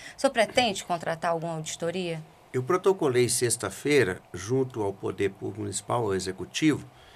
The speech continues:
Speaker 2: é, solicitando que ele nos dê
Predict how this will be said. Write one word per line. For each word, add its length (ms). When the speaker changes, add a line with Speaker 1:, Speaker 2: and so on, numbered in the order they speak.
Speaker 2:
é, 500
solicitando 800
que 120
ele 360
nos 160
dê 360